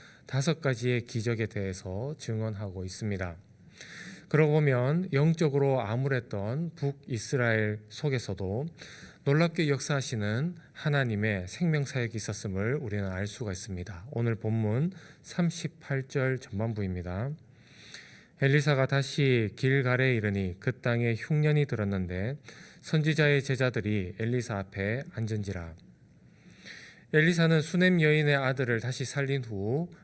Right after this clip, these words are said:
길갈로 이동을 했습니다. 길갈이라는 지명은 성경 여러 곳에서, 어, 등장이 하는데, 등장을 하는데 본문의 길갈은,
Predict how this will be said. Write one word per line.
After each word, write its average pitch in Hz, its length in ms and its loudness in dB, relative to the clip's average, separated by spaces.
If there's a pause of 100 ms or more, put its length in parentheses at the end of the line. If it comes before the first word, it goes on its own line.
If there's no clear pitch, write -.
(160)
길갈로 131 840 2
이동을 117 340 -2
했습니다. 101 560 -4 (760)
길갈이라는 156 680 4
지명은 127 680 0
성경 135 600 -2
여러 107 280 -2
곳에서, 123 420 -4
어, 123 560 -4
등장이 110 400 -2
하는데, 98 540 -2 (260)
등장을 113 360 -2
하는데 107 520 -2 (800)
본문의 165 420 6
길갈은, 131 680 2